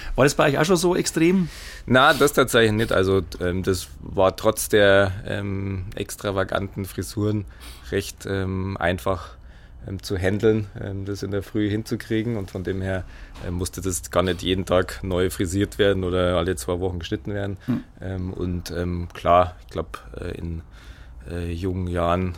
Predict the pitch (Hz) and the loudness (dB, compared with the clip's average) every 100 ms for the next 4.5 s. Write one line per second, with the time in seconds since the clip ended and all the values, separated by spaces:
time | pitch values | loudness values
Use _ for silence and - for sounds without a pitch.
0 | - 90 90 90 92 85 - - - - | -10 -8 -6 -4 -4 -4 -4 -6 -10 -14
1 | 87 85 85 82 78 - - 87 78 80 | -10 -8 -8 -8 -10 -14 -10 -8 -6 -6
2 | - 80 78 85 85 85 82 85 85 87 | -6 -6 -4 -2 -2 -4 -4 -6 -6 -6
3 | - 87 87 90 90 90 - 98 95 - | -6 -6 -4 -4 -2 -4 -4 -4 -4 -6
4 | 87 85 95 98 95 | -8 -6 -4 -4 -6